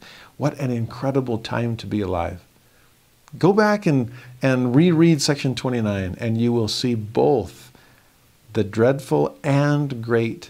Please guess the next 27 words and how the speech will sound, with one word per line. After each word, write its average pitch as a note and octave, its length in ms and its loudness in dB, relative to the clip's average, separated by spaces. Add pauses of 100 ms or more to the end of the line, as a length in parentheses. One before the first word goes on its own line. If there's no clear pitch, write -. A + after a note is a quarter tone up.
(120)
day F#2+ 440 -4
of F#2 300 -8
the E2 80 -8
Lord. E2 400 -8 (840)
You'll A2+ 160 0
see E3 240 2
words B2 380 2
like G2+ 200 -2
ripe A2 500 0 (180)
and G#2 160 -6
stubble G#2+ 600 -2
and G2 280 -10
burn A#2 520 0
and F#2 260 -8
darkened, G2 600 -2 (500)
blood A#2+ 520 0
and G2+ 140 -4
fall A#2+ 540 2
and G2 180 -6
weeping B2+ 480 0
and G2+ 220 -4
wailing, A2+ 640 0
indignation, B2+ 1040 2
hail, B2 480 2
flies, B2+ 680 0
maggots, A#2+ 560 -2
depart, - 680 -2